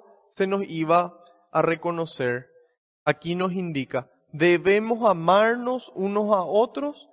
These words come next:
pues este es el mensaje que ustedes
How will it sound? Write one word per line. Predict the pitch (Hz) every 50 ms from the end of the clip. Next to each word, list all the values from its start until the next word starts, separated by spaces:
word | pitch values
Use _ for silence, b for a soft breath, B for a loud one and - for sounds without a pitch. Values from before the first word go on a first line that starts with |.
| _ _ _ _ _
pues | _ 208 214 208 190 208 -
este | - 226 277 269 - - - 254 247 202 185 196
es | 220 220 - - -
el | 190 202 208 208
mensaje | 202 196 190 180 170 160 151 - - 208 233 254 269 262 - 294 285 277 - - _ -
que | 220 202
ustedes | 185 160 - - - 202 208 208 202 208 190